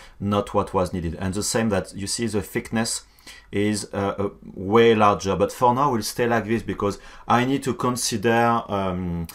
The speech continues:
how I will manage that, uh, for the blade. Because this one, I don't think you can attach a blade, but I should be able to have a version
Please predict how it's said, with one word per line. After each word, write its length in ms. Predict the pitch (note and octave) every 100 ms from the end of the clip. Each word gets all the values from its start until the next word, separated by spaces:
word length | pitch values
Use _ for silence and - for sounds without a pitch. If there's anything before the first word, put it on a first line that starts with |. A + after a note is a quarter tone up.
| - - _ -
how 120 | C3 B2
I 140 | A2+
will 160 | A2+ G#2+
manage 420 | A2 A2 G#2+ -
that, 380 | G2+ - - -
uh, 540 | - G2 F#2+ F#2 F2 F2
for 200 | - F#2+
the 140 | G2
blade. 380 | D#2+ G2 F#2 - - - -
Because 320 | - A2 G2
this 260 | C3+ -
one, 300 | C3 B2+ C3+ A#2
I 120 | A2
don't 120 | A2+
think 140 | - A2+
you 60 |
can 200 | A2+ G#2+ G2+
attach 340 | - G#2 -
a 40 |
blade, 320 | E2+ G2 G#2+ F2
but 180 | F#2 -
I 120 | G#2
should 220 | - A#2
be 80 | A#2+
able 260 | A2 A#2+ A#2+
to 140 | A2
have 160 | G#2 G2+
a 100 | G#2
version 440 | F2+ A2 - B2